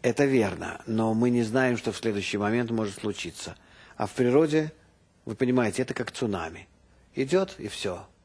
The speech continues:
Остановить нельзя. Поэтому, конечно, желательно нам заранее, э, распространить науку Каббала и дать людям возможность всё-таки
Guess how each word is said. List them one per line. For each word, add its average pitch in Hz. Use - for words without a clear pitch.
Остановить 123
нельзя. 104
Поэтому, 117
конечно, 117
желательно 101
нам 127
заранее, 117
э, 104
распространить 107
науку 104
Каббала 120
и 98
дать 104
людям 101
возможность 101
всё-таки -